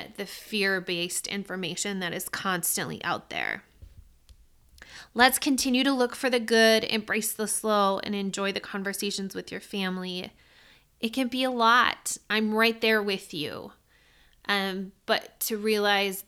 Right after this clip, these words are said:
this is a time that we are, we can peel back the onion and peel back all those layers and focus on the simple things.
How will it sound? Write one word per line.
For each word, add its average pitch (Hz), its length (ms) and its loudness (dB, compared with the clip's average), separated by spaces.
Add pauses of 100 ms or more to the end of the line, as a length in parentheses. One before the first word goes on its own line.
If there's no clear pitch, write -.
this 226 300 0
is 226 200 0
a 233 60 0
time 208 400 -2
that 190 180 0
we 208 180 0
are, 196 300 2 (100)
we 220 200 -6
can 196 180 -4
peel 247 280 2
back 220 280 -2
the - 160 -8
onion 185 520 -2
and 190 120 -8
peel 226 220 0
back - 280 0
all 220 180 0
those 233 260 0
layers 185 580 -2
and 202 180 -6
focus 202 640 -4
on 202 140 0
the 202 80 0
simple 190 340 -6
things. - 640 -14